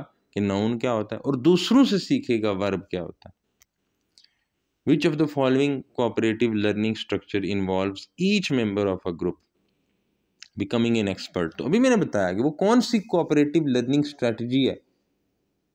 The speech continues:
जिसमें हर मेंबर अपने टॉपिक में एक्सपर्ट बन जाता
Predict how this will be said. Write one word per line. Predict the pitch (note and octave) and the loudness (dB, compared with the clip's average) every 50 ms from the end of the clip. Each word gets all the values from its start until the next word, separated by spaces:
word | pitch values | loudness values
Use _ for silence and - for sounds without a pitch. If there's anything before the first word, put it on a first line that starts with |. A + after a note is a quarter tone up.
| _ _ _ _ _ _ _ _ _ _ _ - | _ _ _ _ _ _ _ _ _ _ _ -4
जिसमें | A#2 C#3+ - - E3 E3+ D#3+ | -2 -2 -2 0 0 0 -2
हर | C3 A2 A#2 C3+ D#3 E3 E3+ | 0 -2 0 0 2 2 2
मेंबर | D#3+ C#3+ B2+ A#2 A#2+ B2+ C3+ C#3+ | 2 4 4 2 2 2 2 0
अपने | - - C3+ C3 - - C#3+ D#3 E3 E3 | 0 -2 -4 -4 -4 -2 0 0 2 0
टॉपिक | D#3 - C#3 B2 G#2+ - - B2 A2 - | 0 2 0 0 0 0 -2 -4 -4 -4
में | A#2 C3 | -4 -4
एक्सपर्ट | B2+ - C3+ A#2 - - - - - F#3+ F#3+ F3 C#3+ C3+ | -4 -6 -8 -10 -10 -10 -8 -2 0 2 2 2 2 0
बन | A2+ A2 G#2+ G#2+ A2 G#2+ G2 | -2 -2 -2 -2 -2 -4 -2
जाता | F#2 F#2 F2+ F2+ - - - G2 A2+ C3+ E3+ F#3+ - - _ | -2 0 0 0 -2 -2 -2 0 2 2 2 0 -2 -8 _